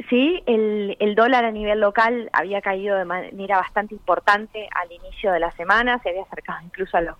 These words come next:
cuarenta y dos pesos el miércoles, pero ayer rebotó. Eh, en términos más generales y en el marco de ese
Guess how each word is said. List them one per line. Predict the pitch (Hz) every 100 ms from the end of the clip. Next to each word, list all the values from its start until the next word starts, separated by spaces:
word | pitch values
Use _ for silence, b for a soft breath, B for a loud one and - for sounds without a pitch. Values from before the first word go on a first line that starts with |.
| -
cuarenta | 170 165 180
y |
dos | 175
pesos | - 165 180 175
el | 165
miércoles, | 185 196 240 262 302 B B B -
pero | 175
ayer | 170 190
rebotó. | 190 180 165 160 208 349 B B B -
Eh, | 185 175 160 175 - -
en | 185
términos | 175 196 214 196
más | 185 -
generales | 180 170 190 240 262
y | - 180
en | 165
el | 165
marco | 180 196 196
de | 180
ese | - 170